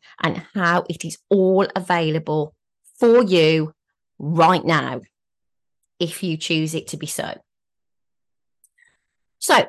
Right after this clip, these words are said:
I hope some of those things have resonated with you. I hope that you have your list of things that you're gonna be doing to achieve your best month ever. Of course, I'd love to know what they are and what it is you're going for. So please do reach out on social media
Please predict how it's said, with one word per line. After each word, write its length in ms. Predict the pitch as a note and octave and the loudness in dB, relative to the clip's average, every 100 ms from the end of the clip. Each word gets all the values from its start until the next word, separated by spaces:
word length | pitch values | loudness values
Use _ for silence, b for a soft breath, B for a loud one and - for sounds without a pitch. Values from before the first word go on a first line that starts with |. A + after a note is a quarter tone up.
| - _ | -6 _
I 120 | F#3+ G#3 | -6 0
hope 260 | C4 B3 | 2 2
some 160 | A#3+ B3 | 2 2
of 60 | |
those 200 | A#3 A3 | 4 2
things 260 | - G#3+ A3 | 2 2 4
have 120 | F#3 | 2
resonated 640 | F#3+ F#3+ F#3+ F#3+ F#3 - F3 | 2 0 2 0 0 -4 -4
with 240 | F3 E3 | -4 0
you. 280 | F3 A#3+ - _ _ B B B _ | 2 2 0 _ _ B B B _
I 80 | G#3 | 0
hope 400 | G3+ - A#3+ A3+ | 2 4 4 4
that 160 | G#3 - | 0 0
you 140 | F#3 | 0
have 220 | G#3 F#3 | 2 0
your 140 | F3 F3 | 2 2
list 360 | F3+ G3+ G#3+ | 4 2 2
of 120 | A#3+ - | -2 2
things 280 | A#3+ B3 | 2 4
that 140 | D4 - | 2 0
you're 120 | F#3 | 2
gonna 140 | F#3 | 2
be 120 | F3 E3 | 0 0
doing 340 | F3 E3+ G3+ | 2 2 2
to 140 | A#3+ G3 | 0 -4
achieve 380 | - F#3+ F#3 | -2 0 0
your 420 | D#3+ D#3+ F3+ F3 F3 | 0 2 4 4 2
best 260 | F#3 - | -2 -2
month 240 | F#3+ F3+ - | -2 -2 -2
ever. 400 | F3 G3 B3+ D4+ _ B B B B | -2 0 0 -2 _ B B B B
Of 160 | A3 G3+ | 0 0
course, 400 | - A#3 A3+ A3 | 2 6 6 4
I'd 160 | F#3+ F3 | 0 2
love 200 | F#3 F3+ | 0 0
to 120 | - | -2
know 140 | A3+ | 0
what 180 | G3+ - | 0 0
they 160 | F3 E3 | 0 2
are 300 | D3+ F3+ A3 | 4 4 4
and 140 | G#3 | 2
what 140 | G3 F#3 | 2 4
it 100 | F3 | 2
is 180 | E3+ E3+ | 0 2
you're 180 | F3+ | 0
going 320 | D#3+ E3 E3+ E3 | 2 2 2 2
for. 380 | E3+ E3+ G#3+ | 2 4 4
So 180 | A3 A3+ | 2 -2
please 380 | F#3+ - B3 A3 | 0 2 2 2
do 240 | A3 G#3+ | 4 4
reach 260 | G3 G3 - | 4 2 2
out 200 | G#3+ - | 0 0
on 100 | G3 | 0
social 380 | - F3 - F3 | 0 -2 -2 -2
media 640 | G#3 B3 A#3+ B3 A#3+ A#3 | 2 2 0 2 2 2